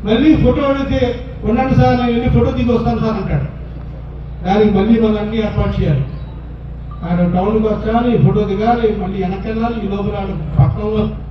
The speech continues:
టౌన్లో ఏం చేస్తాడో తెలియదు, మళ్ళీ వెనక్కి వెళ్ళాలి, ఆయన వెళ్ళిన తర్వాత మళ్ళీ ఫోటో తెచ్చుకోవాలి.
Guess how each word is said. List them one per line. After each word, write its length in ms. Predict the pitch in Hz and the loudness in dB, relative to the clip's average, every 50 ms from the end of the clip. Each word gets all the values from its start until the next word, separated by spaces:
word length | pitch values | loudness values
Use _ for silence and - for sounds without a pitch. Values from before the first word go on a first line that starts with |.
| - - | -10 -8
టౌన్లో 240 | 180 180 196 214 202 | -6 -4 -4 -2 -4
ఏం 340 | 190 180 170 175 208 226 220 | -4 -4 -2 -2 -2 -2 -2
చేస్తాడో 320 | 220 - - 233 233 220 | -2 -2 -2 -2 -4 -4
తెలియదు, 400 | 220 220 220 233 240 254 254 240 190 147 - - - - - - - - - - - - | -4 -4 -4 -6 -4 -4 -4 -6 -6 -8 -10 -12 -12 -12 -12 -12 -12 -12 -12 -12 -10 -8
మళ్ళీ 300 | 180 190 214 220 185 180 | -6 -4 -4 -2 -2 0
వెనక్కి 280 | 185 214 220 220 233 240 | 0 0 -2 -2 -2 -2
వెళ్ళాలి, 380 | 233 240 240 247 247 247 226 | 0 0 0 -2 -2 -2 -2
ఆయన 80 | 202 196 | -2 -2
వెళ్ళిన 520 | 190 185 180 180 - - 226 220 220 214 | -2 -2 -2 -2 0 -2 -2 0 -2 -2
తర్వాత 200 | 214 196 190 190 | -2 -2 -4 -2
మళ్ళీ 180 | 214 - - - | -2 -2 -2 -2
ఫోటో 140 | - 214 196 | -2 -4 -4
తెచ్చుకోవాలి. 560 | 185 180 - - - - 156 143 139 135 | -4 -4 -4 -6 -6 -4 -2 -2 -2 -2